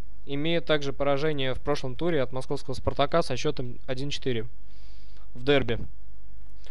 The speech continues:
"Терек" в прошлом туре сыграл ничью с пермским "Амкаром" один один. Команды подходят к игре в разном настроении духа. "Динамо", мотивируемый своим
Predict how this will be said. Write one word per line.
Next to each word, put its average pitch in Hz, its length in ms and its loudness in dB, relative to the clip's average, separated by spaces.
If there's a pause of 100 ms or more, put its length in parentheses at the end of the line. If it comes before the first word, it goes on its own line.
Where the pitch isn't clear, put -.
(300)
"Терек" 180 240 2
в - 60 -2
прошлом 151 340 2
туре 135 240 0
сыграл 135 320 0
ничью 139 320 0
с - 60 0
пермским 135 480 0
"Амкаром" 151 340 0
один 131 240 0
один. 120 320 0 (960)
Команды 156 320 0
подходят 143 580 0 (200)
к - 80 -2
игре 147 380 2
в 131 100 0
разном 147 260 0
настроении 135 540 0
духа. 135 380 0 (420)
"Динамо", 147 420 2
мотивируемый 135 680 2
своим 131 500 0